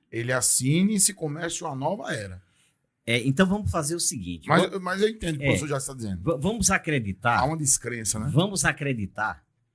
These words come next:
Speaker 2: né? E eu prefiro acreditar que necessariamente haja, né, o cumprimento, né, do dever e da obrigação norte-americana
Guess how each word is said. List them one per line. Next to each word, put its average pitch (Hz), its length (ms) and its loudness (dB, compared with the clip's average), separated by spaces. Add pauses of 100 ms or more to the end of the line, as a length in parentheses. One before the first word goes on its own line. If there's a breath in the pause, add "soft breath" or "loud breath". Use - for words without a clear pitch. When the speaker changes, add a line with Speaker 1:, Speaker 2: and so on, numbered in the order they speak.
(360)
Speaker 2:
né? 95 180 0
E 151 120 6
eu 151 100 6
prefiro 139 680 2 (380)
acreditar 107 800 0 (840)
que 151 520 4 (160)
necessariamente 127 1400 2
haja, 110 580 4 (840)
né, 101 320 2 (240 soft breath)
o 135 120 6
cumprimento, 151 840 0 (640)
né, 92 220 -4
do 120 240 4
dever 143 520 2
e 151 40 -2
da 151 140 0
obrigação 123 640 0
norte-americana 107 920 -2